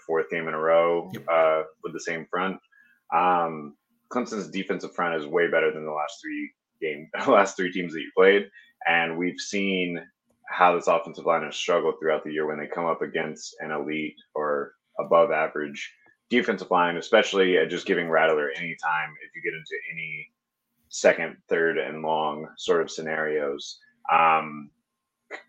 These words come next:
Speaker 1: do we think that the O-line has improved? Uh,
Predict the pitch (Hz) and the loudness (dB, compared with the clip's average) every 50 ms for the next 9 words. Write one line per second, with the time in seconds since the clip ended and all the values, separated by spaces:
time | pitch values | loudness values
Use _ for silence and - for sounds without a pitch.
0 | 175 180 _ _ _ _ _ _ _ _ _ _ _ _ _ _ _ _ _ _ | -20 -20 _ _ _ _ _ _ _ _ _ _ _ _ _ _ _ _ _ _
1 | _ _ - - 110 104 87 104 104 101 98 104 104 101 101 - - 95 98 104 | _ _ -18 -14 -14 -6 -2 2 2 2 2 2 0 0 -2 0 2 2 2 2
2 | 110 - 113 104 - 98 95 95 98 95 98 98 95 92 - - 90 90 92 92 | 2 2 0 2 4 8 8 10 10 10 6 4 2 0 -2 2 4 6 8 8
3 | 92 92 87 87 92 90 90 82 - - - - 90 95 98 113 123 139 151 156 | 6 6 4 0 -2 -2 -2 -8 -12 -16 -10 -4 -2 0 0 0 0 0 0 -2
4 | 151 - - - - - - _ _ _ _ _ _ _ _ _ _ _ _ 92 | -4 -8 -12 -12 -12 -12 -14 _ _ _ _ _ _ _ _ _ _ _ _ -2
5 | 98 104 101 | 0 0 0